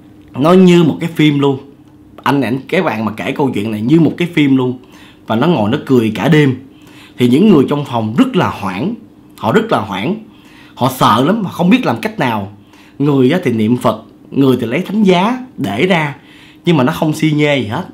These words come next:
nó vẫn ngồi đó. Và nó gục đầu xuống, nó ngồi mấy tiếng đồng hồ như vậy. Và cả phòng đều căng thẳng hết. Cả phòng rất là căng thẳng.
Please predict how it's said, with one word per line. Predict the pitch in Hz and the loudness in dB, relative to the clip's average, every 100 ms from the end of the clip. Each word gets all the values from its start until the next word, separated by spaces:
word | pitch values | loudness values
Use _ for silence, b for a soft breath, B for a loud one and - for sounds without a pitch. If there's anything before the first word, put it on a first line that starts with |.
| - | -8
nó | 170 | -4
vẫn | 135 143 | -2 0
ngồi | 151 101 101 | 0 -2 -4
đó. | 123 185 B B B B B | -4 -6 B B B B B
Và | - | -2
nó | 151 151 | 0 0
gục | - 127 | -2 -4
đầu | 110 104 | -4 -4
xuống, | 104 190 | -4 -2
nó | 185 | -2
ngồi | 123 98 | -2 -4
mấy | 120 220 302 - | 0 2 2 2
tiếng | 254 | 2
đồng | 254 120 | 4 0
hồ | 110 110 107 | -2 -4 -2
như | 123 | -2
vậy. | 87 98 - B B B B | -4 -10 -14 B B B B
Và | 110 | -6
cả | 107 - 269 | -2 0 2
phòng | 147 117 110 | 2 0 -2
đều | 113 104 | -4 -4
căng | 180 175 175 | -4 -2 -2
thẳng | - 120 196 | -4 -4 -2
hết. | 240 - - - - B B B B - - | -2 -8 -20 -20 -20 B B B B -10 -4
Cả | 175 | 0
phòng | 151 113 | 2 2
rất | 151 - | 0 0
là | 143 - | -4 -4
căng | 151 147 | -6 -4
thẳng. | 107 104 | -6 -8